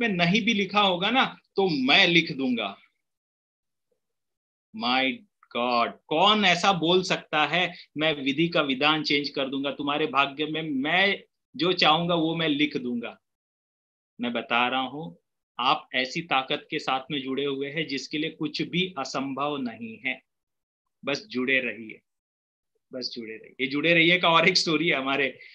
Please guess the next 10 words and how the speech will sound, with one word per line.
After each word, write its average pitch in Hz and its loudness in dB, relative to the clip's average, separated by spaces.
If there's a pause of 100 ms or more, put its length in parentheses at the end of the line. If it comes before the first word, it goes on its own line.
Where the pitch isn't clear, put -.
(300)
टीटीसी 135 -2
में, 139 -2
हमें 127 -2
पता 120 -8
चला 107 -8
था। 117 -12
उस 120 -4
टीटीसी 127 -4
का 131 -4
हमारा 123 -2